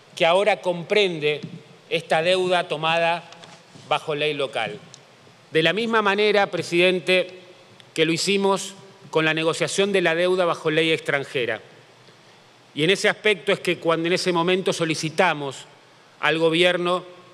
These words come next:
nacional que lleve a cabo una negociación seria, real y no solo testimonial con los acreedores, porque era necesario que este proceso culmine de forma beneficiosa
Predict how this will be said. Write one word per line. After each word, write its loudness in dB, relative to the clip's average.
nacional 0
que 0
lleve 4
a 0
cabo 0
una -4
negociación -6
seria, 2
real 0
y -12
no -6
solo -4
testimonial -4
con -4
los -4
acreedores, -2
porque 4
era 4
necesario 0
que -4
este 0
proceso 0
culmine 4
de 4
forma 2
beneficiosa 0